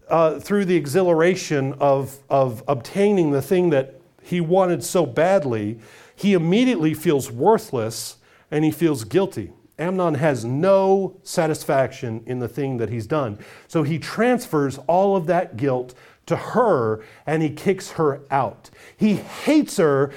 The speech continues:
as much as he formerly loved her. In fact, he hates her more than he loved her. And we've got to put quotes around that word love, right? First Corinthians thirteen says, "Love never fails,"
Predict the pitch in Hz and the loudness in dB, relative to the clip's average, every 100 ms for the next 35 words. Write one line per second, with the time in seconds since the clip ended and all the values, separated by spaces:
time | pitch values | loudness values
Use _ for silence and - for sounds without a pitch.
0 | - - 190 143 202 214 208 190 - 202 | -14 0 0 2 0 2 0 -4 -2 -4
1 | 190 226 285 247 151 131 127 139 135 - | -4 -2 0 2 0 0 0 -2 -6 -18
2 | _ - 139 180 190 131 135 98 - 143 | _ -2 2 2 0 -2 -8 -8 -10 -6
3 | 151 175 165 165 160 127 185 214 214 180 | 0 2 0 -2 -6 -4 -4 -4 -2 -2
4 | 156 165 226 202 147 131 139 120 117 104 | 0 2 4 2 0 -4 -4 -2 -2 -4
5 | - 92 90 _ - - - - 190 247 | -10 -12 -14 _ -20 -20 -10 -4 0 2
6 | 220 180 170 - 160 156 135 131 120 110 | 2 0 -2 -2 -2 -2 -4 -4 -4 -6
7 | 107 156 151 98 95 107 123 156 _ _ | -2 0 0 -2 -4 -4 -4 -8 _ _
8 | _ _ _ _ _ _ _ - 196 - | _ _ _ _ _ _ _ -2 -2 0
9 | 180 175 143 135 156 - 180 165 143 117 | -2 0 -2 -2 -4 0 -2 0 -2 -4
10 | 117 147 147 135 131 - _ 123 156 160 | 0 2 4 2 -6 -18 _ -4 0 0
11 | 110 104 95 95 - _ _ _ _ _ | -2 -4 -4 -10 -14 _ _ _ _ _
12 | _ _ _ 170 147 - - - - | _ _ _ -2 -2 -6 -14 -20 -20